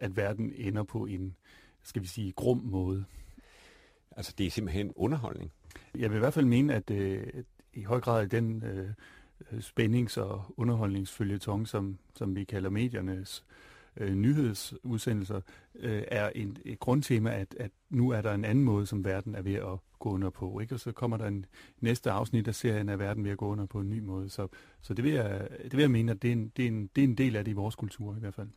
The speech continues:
Speaker 2: Men der er vel også en stor alvor forbundet med det, ellers så, øh, ville vi vel ikke beskæftige os med det, hvis ikke vi
Speaker 1: Mhm.
Speaker 2: f-, havde fornemmelsen af, at det faktisk brændte på.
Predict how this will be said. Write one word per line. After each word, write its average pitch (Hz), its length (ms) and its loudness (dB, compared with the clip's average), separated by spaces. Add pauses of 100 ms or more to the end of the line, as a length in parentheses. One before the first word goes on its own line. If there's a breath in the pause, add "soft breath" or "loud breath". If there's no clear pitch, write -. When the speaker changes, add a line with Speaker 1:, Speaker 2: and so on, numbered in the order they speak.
(440 loud breath)
Speaker 2:
Men 92 120 0
der 85 60 2
er 80 40 2
vel 82 100 0
også 107 180 0
en 110 40 0
stor 127 340 4
alvor 104 400 0
forbundet 82 480 -4
med 76 160 -4
det, 87 100 -8
ellers 92 180 -6
så, 98 340 0 (140)
øh, 76 80 -8 (460)
ville 82 240 -4
vi 82 80 -2
vel 76 160 -4
ikke 85 120 -4 (120)
beskæftige - 500 -10
os - 120 -12
med 76 120 -6
det, 80 80 -14
hvis 101 120 -8
ikke 110 120 4
vi 101 120 0
Speaker 1:
Mhm. 95 80 -2
Speaker 2:
f-, - 260 -14
havde 98 180 0
fornemmelsen 90 460 -2
af, 76 200 0
at - 140 -14
det - 80 -10
faktisk - 440 -10
brændte 73 340 -10
på. 90 220 -10